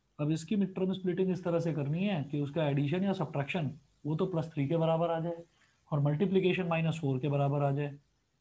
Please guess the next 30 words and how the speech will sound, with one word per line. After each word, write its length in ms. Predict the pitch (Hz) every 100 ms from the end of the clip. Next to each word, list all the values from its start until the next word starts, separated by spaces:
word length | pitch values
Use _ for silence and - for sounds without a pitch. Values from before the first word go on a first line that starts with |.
| _ _ _ _ _ _ _ _ _ _ _
तो 80 | -
टू 280 | 135 156 165
एक्स 180 | 190 190
स्क्वायर 320 | - 160 143 160 - _ _ _ _ -
प्लस 200 | 190 -
four 240 | 151 143
x 260 | 165 165 - _ _ _ _ _ _ _ _
minus 420 | 131 135 160 196
one 200 | 156 151
x 260 | 151 151 - 147
minus 400 | 139 147 165 165
two 120 | 165
is 160 | 151 147
equal 220 | 143 156 165
to 80 | 147
zero। 220 | 135 127 - _ _ _ _
तो 80 | 165
फ़ोर 300 | 143 156 180
एक्स 140 | 214 190
माइनस 300 | 180 180 156
वन 140 | 170
एक्स 160 | 165 -
करूँगा 320 | 165 160 165
तो 100 | 165
प्लस 220 | 165 151
का 140 | -
थ्री 220 | 165 165 208
एक्स 180 | 196
आ 80 | 180
जाएगा, 340 | 160 151 151